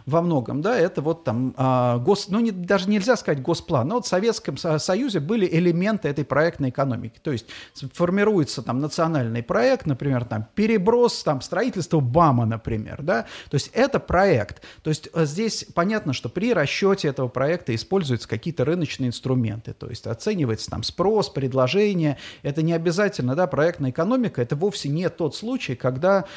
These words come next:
ты там, допустим, да, ты просто там пи-, это, это не распил денег, это другая совершенно, да, другая история по сути. То есть, когда ты мыслишь, как бы, ты мыслишь более крупными, наверное, мазками,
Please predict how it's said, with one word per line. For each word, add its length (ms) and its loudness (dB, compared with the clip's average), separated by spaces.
ты 240 4
там, 300 2
допустим, 480 0
да, 120 2
ты 120 -4
просто 340 0
там 160 0
пи-, 300 -4
это, 200 0
это 260 0
не 140 4
распил 460 2
денег, 440 2
это 100 -8
другая 540 0
совершенно, 580 -2
да, 140 0
другая 520 0
история 400 2
по 200 -2
сути. 420 -4
То 60 0
есть, 100 -2
когда 260 0
ты 300 -2
мыслишь, 760 0
как 180 -4
бы, 420 0
ты 80 0
мыслишь 340 0
более 360 0
крупными, 640 0
наверное, 480 2
мазками, 760 0